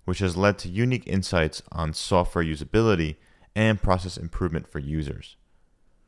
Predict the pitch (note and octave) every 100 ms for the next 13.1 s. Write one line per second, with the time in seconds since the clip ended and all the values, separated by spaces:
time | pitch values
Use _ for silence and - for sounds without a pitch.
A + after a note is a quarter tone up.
0 | _ _ G2 - G#2+ G#2+ F#2 F#2+ - E2+
1 | - G2+ G2 G2 F2+ E2+ E2+ - - F2
2 | E2+ - - G2+ A#2+ - - - - -
3 | _ _ F#2 F2 E2 - A2 G#2+ G2+ -
4 | F#2+ F#2+ F2+ F2 - D#2+ E2 E2+ F2 F2
5 | F2 D2+ D2+ C#2 - C2+ A#1+ - - _
6 | _ _ _ _ _ _ _ _ - F#2+
7 | G#2+ G2+ D2+ - - F2 B2 C#3 B2 B2+
8 | A2 - G2 F#2+ - G2 F#2+ D#2+ - -
9 | F2 F2 F2 F2+ F#2+ F#2 - D2+ E2 E2+
10 | - F2 C#2+ F2 E2 - - - G2 A2+
11 | A2 - D#2+ D#2 D#2 E2 F2 - D#2+ E2+
12 | E2 A#1+ F2 - E2 C#2 E2 F2+ F2 F2+